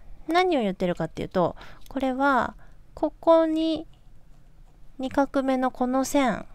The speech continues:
この角度ですね。この傾きのことね、角度ってね、こういう向きにあるね。それを、同じにしないこと。これが、同じじゃなくて、ここの部分は短いけど、ほら、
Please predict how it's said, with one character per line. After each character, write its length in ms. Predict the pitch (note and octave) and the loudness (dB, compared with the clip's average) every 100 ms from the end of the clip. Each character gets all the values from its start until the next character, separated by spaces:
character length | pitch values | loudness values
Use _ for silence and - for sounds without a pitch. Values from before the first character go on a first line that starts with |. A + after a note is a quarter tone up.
| - | -10
こ 120 | - | -4
の 140 | A#3+ A#3+ | -4 -2
角 300 | B3 A#3 F3+ | -2 -2 -6
度 100 | - | -6
で 140 | F3+ | -10
す 100 | - | -6
ね。 320 | B3+ B3 - - | -2 0 -2 -4
こ 80 | |
の 140 | G3 F#3+ | -4 -4
傾 420 | - B3 D#4 D#4+ | -4 2 4 4
き 140 | D4 C4+ | 2 -2
の 100 | C4 | -2
こ 100 | B3 | -2
と 120 | G3+ | 0
ね、 100 | F3+ | -2
角 240 | - - | -4 -6
度 120 | D3 - | -6 -6
っ 20 | |
て 140 | - | -8
ね、 100 | F#3+ | -8
こ 240 | - C4 C4 | -2 2 2
う 60 | |
い 40 | C4 | 2
う 60 | |
向 100 | C4+ | -2
き 140 | C4 F3+ | -4 -6
に 80 | |
あ 80 | - | -6
る 80 | D3+ | -8
ね。 260 | F#3+ G#3+ - - - - | -6 -6 -6 -12 -14 -14
そ 140 | - D#4 | -6 0
れ 180 | D4+ D#4 | 2 4
を、 260 | F4+ A4 - - - - - - | 2 0 -4 -20 -20 -20 -20 2
同 160 | F#4 F#4+ G4 F#4+ | 4 4 2 2
じ 160 | - | 2
に 100 | D#4+ | 0
し 140 | C#4+ B3 | 2 2
な 80 | A3 | 2
い 40 | |
こ 100 | F#3+ | 2
と。 100 | - | -2
こ 120 | - | 0
れ 160 | C#4 C4 | 2 4
が、 260 | B3 B3+ C#4 - - - - - | 2 2 -2 -10 -20 -20 -20 -8
同 220 | D4 D4+ D#4 | -2 2 2
じ 140 | D#4 | 2
じ 80 | D4+ | 2
ゃ 60 | |
な 140 | B3 A3+ | 2 0
く 120 | - | -4
て、 480 | - G#3+ G3 - - | -2 0 0 -2 -8
こ 140 | - C4 | -10 -6
こ 180 | C4+ | -4
の 160 | C4+ C#4 | -2 0
部 160 | C4 B3 | 0 0
分 280 | G3+ E3+ | -2 -2
は 140 | F3+ A3+ | -2 0
短 540 | B3+ D4 G4 - G#4 | -2 -2 -4 2 2
い 100 | G4+ | 2
け 140 | - F#3+ | 0 0
ど、 380 | G3+ F#3+ - - | 2 2 0 -2
ほ 80 | |
ら、 120 | C4 | -2